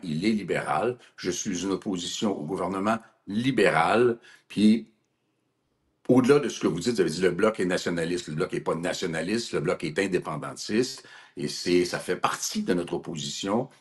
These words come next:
au gouvernement de Justin Trudeau, centralisateur, multiculturaliste, anti-nation, de façon plus ou moins hypocrite, anti-français. Ce sont eux mes adversaires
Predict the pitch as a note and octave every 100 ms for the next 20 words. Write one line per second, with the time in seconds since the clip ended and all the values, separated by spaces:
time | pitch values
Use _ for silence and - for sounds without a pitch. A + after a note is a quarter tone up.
0 | _ A#2+ B2+ A2 F#2 E2+ F2+ F2 D2+ D2
1 | E2+ D#2 D2 C#2 F#2+ A#2 A#2 _ - -
2 | - - D#3 D3+ A2+ E2+ D#2 D2 C#2+ F#2
3 | G#2 G#2+ G#2+ - - C3+ D3 - - E2+
4 | D2+ - C#2 D2 E2+ G2+ - - - D3+
5 | C#3+ - - G2 D#2+ D2+ - G2+ G2 A2
6 | - - - G#2+ G#2+ A2 B2+ A2 C3 A2
7 | A2+ A2+ - A2 - G#2+ G2+ C3 A#2 -
8 | - - D2+ D2 - F2+ G2+ G#2+ - _
9 | - - A#2 - - A#2 - - E3 E3
10 | C3 F2 D2+ D2+ D#2+ - C3 D3+